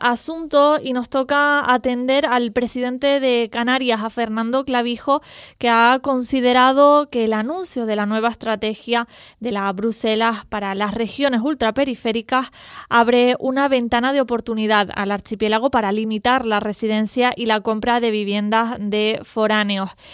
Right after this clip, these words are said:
En esa segunda jornada de la reunión de la Conferencia de Presidentes de las Regiones,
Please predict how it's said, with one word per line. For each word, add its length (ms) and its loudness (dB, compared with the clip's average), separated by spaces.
En 160 0
esa 420 2
segunda 500 2
jornada 640 2
de 80 2
la 100 4
reunión 500 -2
de 60 -2
la 140 -2
Conferencia 500 -2
de 100 0
Presidentes 560 -4
de 100 -4
las 120 -4
Regiones, 460 0